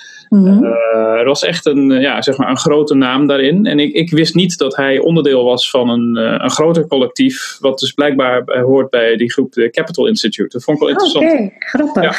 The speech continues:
Speaker 2: want
Speaker 1: Ja.
Speaker 2: je hebt zo'n heel, eh, Regenerative Economics Network of zoiets,
Speaker 1: Ja.
Speaker 2: wat daar ook aan hangt. Dus ik heb me op hun community site, eh, geregistreerd.
Speaker 1: Oh, wat goed.
Speaker 2: Ja.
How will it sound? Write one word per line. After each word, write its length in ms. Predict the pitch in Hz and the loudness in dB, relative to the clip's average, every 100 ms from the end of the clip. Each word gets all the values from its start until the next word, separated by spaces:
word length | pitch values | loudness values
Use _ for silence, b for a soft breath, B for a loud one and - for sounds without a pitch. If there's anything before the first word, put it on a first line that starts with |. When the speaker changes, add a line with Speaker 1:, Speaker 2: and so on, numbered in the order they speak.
| - _ | -10 _
Speaker 2:
want 120 | 269 | 0
Speaker 1:
Ja. 60 | - | 2
Speaker 2:
je 60 | |
hebt 120 | 160 - | 0 2
zo'n 140 | 151 | 2
heel, 400 | 160 165 151 143 | 2 4 4 2
eh, 180 | 143 143 | 4 2
Regenerative 840 | 143 156 170 156 151 147 147 - | 2 2 2 2 2 0 -2 -2
Economics 640 | - - 147 160 160 - | -2 0 0 0 0 0
Network 500 | 131 151 156 160 165 | 0 -2 0 -2 0
of 120 | 143 - | -2 0
zoiets, 420 | 147 160 165 - B B | 0 0 -2 -8 B B
Speaker 1:
Ja. 240 | 214 214 269 | 0 2 0
Speaker 2:
wat 160 | - | 0
daar 260 | 143 135 131 | -2 0 0
ook 220 | 160 165 | 0 0
aan 220 | 131 120 | -2 0
hangt. 380 | 117 110 107 - | 0 0 -2 -6
Dus 140 | 120 117 | -4 -2
ik 80 | 151 | -2
heb 120 | - | 0
me 80 | 135 | 0
op 120 | 135 | 2
hun 160 | 151 | 0
community 580 | 151 139 151 147 143 120 | 2 2 2 2 2 2
site, 480 | 117 135 117 110 113 | 2 0 0 0 -2
eh, 80 | 110 | 0
geregistreerd. 640 | - 110 110 - 107 87 _ _ _ B B 139 | 0 -2 -4 -4 -4 -4 _ _ _ B B 0
Speaker 1:
Oh, 140 | 285 | 2
wat 200 | 247 269 | 2 0
goed. 560 | 202 403 285 - - - | 0 0 0 -2 -6 -4
Speaker 2:
Ja. 380 | 151 156 - | -2 0 -2